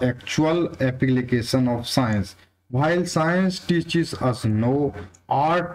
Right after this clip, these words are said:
teaches us to do Further, art has the following characteristics। तो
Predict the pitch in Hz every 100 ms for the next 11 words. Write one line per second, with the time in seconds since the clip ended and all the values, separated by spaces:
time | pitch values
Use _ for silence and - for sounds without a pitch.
0 | - 170 165 - 208 190 - 143 - -
1 | 202 175 131 151 170 165 - - _ -
2 | 160 165 185 180 - - 139 151 151 -
3 | 131 131 120 131 127 - 117 117 120 135
4 | 131 104 - - - 95 90 - - -
5 | - _ _ 113